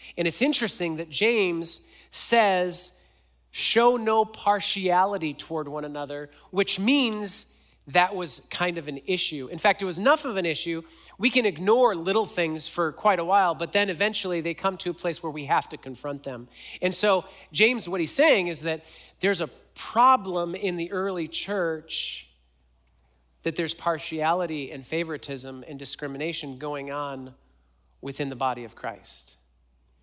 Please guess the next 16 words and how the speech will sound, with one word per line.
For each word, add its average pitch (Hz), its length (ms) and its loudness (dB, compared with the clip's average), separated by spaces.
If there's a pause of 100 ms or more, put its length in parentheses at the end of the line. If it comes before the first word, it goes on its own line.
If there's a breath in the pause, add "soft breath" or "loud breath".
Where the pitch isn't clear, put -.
(440 loud breath)
which 214 200 2
actually 220 340 2
makes 175 220 -2
sense 165 360 -2
because - 840 -4 (520)
that's 165 320 0
a 147 40 -8
human 143 440 -4
nature 131 320 -6
problem. 101 640 -8 (1300)
Because 160 280 0
of 143 80 -8
sin, 160 320 2
that's 156 240 0
a 123 60 -14
problem 151 680 0